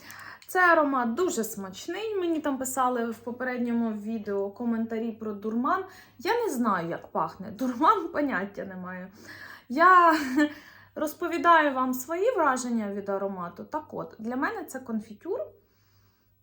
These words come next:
М, конфітюр з троянди, ревеню. Я, м, мені там завжди якісь, ем, ягоди чудяться, їх там немає насправді. Ну, от, м, зійдемось на тому, що це таке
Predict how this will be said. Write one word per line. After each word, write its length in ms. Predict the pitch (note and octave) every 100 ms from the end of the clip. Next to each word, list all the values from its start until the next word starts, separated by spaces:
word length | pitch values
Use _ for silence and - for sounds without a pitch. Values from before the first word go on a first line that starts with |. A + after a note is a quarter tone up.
| -
М, 220 | C#4+ C#4+ C#4 C#4 - - -
конфітюр 580 | D#4+ D4 D4 - D4+ A#3+
з 40 |
троянди, 880 | - A3+ G#3+ G#3+ E4+ G4 G4 D4 C4+
ревеню. 680 | A3 C#4 F4 D#4+ D4 C4+ B3+
Я, 260 | C4 C#4
м, 360 | A#3+ A#3+ A#3 - -
мені 240 | C4 C4+
там 240 | B3 A3+
завжди 340 | A3 G3 G3+ G3
якісь, 320 | F#3+ G3+ - - - - - - -
ем, 800 | A#3 A#3 A#3 A#3 A3+ A3+ A3+ A3
ягоди 640 | G3+ G#3 F#4 E4+ F4 C#4+
чудяться, 580 | - - C4+ B3 B3 B3
їх 160 | A#3+ A3+
там 220 | G3 G#3
немає 360 | A3+ F#4+ D5 B4
насправді. 460 | G4 - D4 C4+
Ну, 160 | C#4+ D#4+
от, 220 | C4+ B3+
м, 380 | B3+ B3+ B3 -
зійдемось 560 | A#3 C4 B3+ C#4+ C#4 C#4
на 100 | C#4
тому, 220 | G#4+ A#4
що 140 | -
це 160 | C4 C4+
таке 360 | C4 B3+ C4+